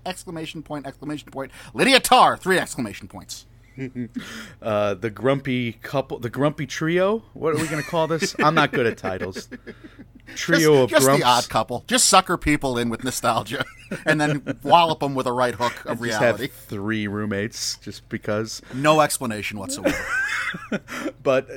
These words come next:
Speaker 2: <laughs> for a grumpy critic, he loved this movie.
Speaker 1: Yeah.
Speaker 2: He's got a lot of exclamation points in there, like you said.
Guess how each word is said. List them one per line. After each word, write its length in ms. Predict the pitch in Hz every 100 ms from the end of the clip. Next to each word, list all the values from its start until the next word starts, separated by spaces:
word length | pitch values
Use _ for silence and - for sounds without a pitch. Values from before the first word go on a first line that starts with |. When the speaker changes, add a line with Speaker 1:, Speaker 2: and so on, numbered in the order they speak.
| - 123 - 151
Speaker 2:
<laughs> 340 | _ _ -
for 120 | 156 143
a 60 |
grumpy 500 | 123 143 160 170 185
critic, 480 | 180 240 247 180 -
he 180 | 131 123
loved 300 | 143 151 139
this 220 | 180 -
movie. 280 | 185 269 127
Speaker 1:
Yeah. 120 | -
Speaker 2:
He's 80 | 208
got 100 | 117
a 40 |
lot 340 | 120 120 135 151
of 80 | 156
exclamation 640 | 180 - 202 240 - 170
points 320 | - 139 139
in 100 | 143
there, 220 | 127 131
like 220 | 127 127 139
you 80 |
said. 400 | 135 208 208 151